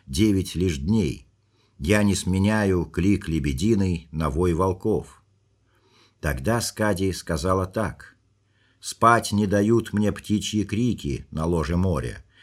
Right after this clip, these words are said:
Всякое утро будет меня морская чайка. Скади вернулась в горы и поселилась в Трюмхейме.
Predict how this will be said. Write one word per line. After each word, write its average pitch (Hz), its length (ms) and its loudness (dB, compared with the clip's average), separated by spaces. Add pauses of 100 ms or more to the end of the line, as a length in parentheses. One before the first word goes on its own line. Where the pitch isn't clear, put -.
(120)
Всякое 107 640 2
утро 127 540 -2 (100)
будет 107 380 2
меня 107 420 2
морская 104 520 0
чайка. - 580 -8 (1120)
Скади 139 420 2
вернулась 85 560 0
в 55 120 -12
горы 131 500 2 (140)
и 139 100 2
поселилась 107 720 0
в - 120 -18
Трюмхейме. 65 840 -4